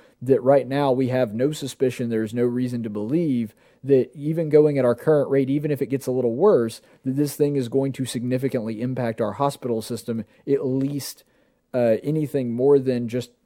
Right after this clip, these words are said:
a busy flu season would. So it looks like we're actually very, very good on those fronts.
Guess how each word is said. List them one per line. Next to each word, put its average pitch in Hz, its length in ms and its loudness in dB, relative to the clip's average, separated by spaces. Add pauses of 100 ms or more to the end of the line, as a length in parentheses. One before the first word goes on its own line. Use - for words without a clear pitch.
(180)
a 135 80 0
busy 123 280 -2
flu 131 260 -4
season 90 380 -10
would. 76 260 -16 (1400)
So 120 380 4 (520)
it 135 100 0
looks 185 340 4
like 147 200 4
we're 135 220 6
actually 120 480 -2
very, 151 380 2
very 143 220 6
good 139 320 4
on 113 200 0
those 117 220 -2
fronts. - 420 -14